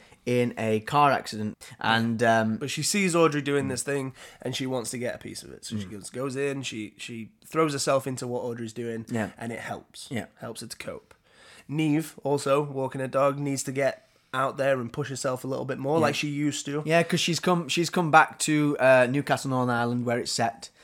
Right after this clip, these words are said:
Speaker 2: Yeah.
Speaker 1: Um, and she's only been looking after her family, and she's only been doing things for her family, and she's not actually had chance to do anything for her. She's not got any friends back
Speaker 2: No.
Speaker 1: here. Everyone's moved on.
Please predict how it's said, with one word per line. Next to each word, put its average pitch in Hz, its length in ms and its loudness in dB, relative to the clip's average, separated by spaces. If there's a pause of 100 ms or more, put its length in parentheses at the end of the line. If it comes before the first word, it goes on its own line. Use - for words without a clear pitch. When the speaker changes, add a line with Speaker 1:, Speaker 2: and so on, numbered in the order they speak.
Speaker 2:
Yeah. 123 240 -8
Speaker 1:
Um, 104 460 -2
and 113 180 -2
she's 120 560 0 (160)
only 151 240 4
been 139 200 2
looking 131 240 -2
after 117 400 -2
her 110 180 -2
family, 139 500 0 (220)
and 107 100 -6
she's 120 140 0
only 147 200 4
been 135 200 0
doing 127 240 0
things 120 320 -4
for 113 280 -2
her 110 120 -6
family, 127 400 -2
and 107 120 -6
she's 117 140 -4
not 139 220 4
actually 107 440 -2 (140)
had 107 200 -2
chance 107 340 -4
to - 40 -16
do 127 120 0
anything 139 360 0
for 139 260 -2
her. 175 200 0
She's 123 180 -6
not 131 160 0
got 135 140 -2
any 123 140 -2
friends 151 520 -2
back 151 220 -2
Speaker 2:
No. 117 80 -6
Speaker 1:
here. 147 200 2
Everyone's 123 420 -2
moved 110 320 -4
on. 147 320 4